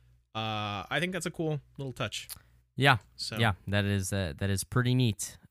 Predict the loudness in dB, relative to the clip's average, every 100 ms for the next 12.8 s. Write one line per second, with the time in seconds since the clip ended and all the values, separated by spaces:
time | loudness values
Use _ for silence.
0 | 0 4 6 6 6 2 -2 -4 _ _
1 | _ _ _ _ 2 4 2 0 2 2
2 | 0 -2 -2 -2 -4 -16 _ -20 -20 _
3 | _ -2 4 8 8 8 4 0 _ _
4 | 4 6 8 6 6 6 6 6 4 4
5 | 2 0 2 4 6 6 6 4 4 4
6 | 4 2 2 4 4 2 2 2 2 0
7 | -4 -12 -20 -20 -20 -20 -16 0 0 0
8 | -4 -14 -20 -12 2 6 8 8 6 6
9 | 4 4 4 2 0 -6 _ _ _ _
10 | _ _ _ _ _ _ _ _ 0 2
11 | 2 4 2 2 2 4 4 4 2 2
12 | 2 2 0 2 2 4 2